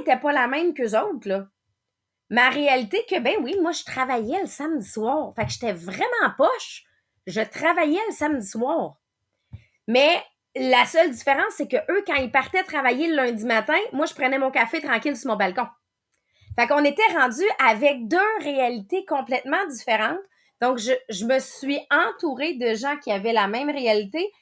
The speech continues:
mais qui visaient plus haut ou qui étaient déjà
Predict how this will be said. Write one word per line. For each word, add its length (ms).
mais 240
qui 240
visaient 800
plus 340
haut 320
ou 100
qui 280
étaient 280
déjà 340